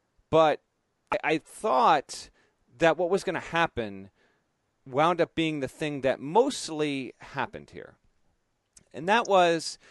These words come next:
the, the, the story itself. And, and to reiterate,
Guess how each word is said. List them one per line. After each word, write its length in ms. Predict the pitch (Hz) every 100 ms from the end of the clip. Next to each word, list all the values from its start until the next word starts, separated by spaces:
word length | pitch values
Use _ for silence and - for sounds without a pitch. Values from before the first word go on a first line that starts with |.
| - _ _ _ _ _ _
the, 320 | 131 170 151
the, 240 | 151 165 151
the 80 | -
story 380 | - 262 285 220
itself. 600 | - 175 147 143 - -
And, 160 | - 143
and 260 | - 160 165
to 120 | 196
reiterate, 640 | 208 208 165 143 139 -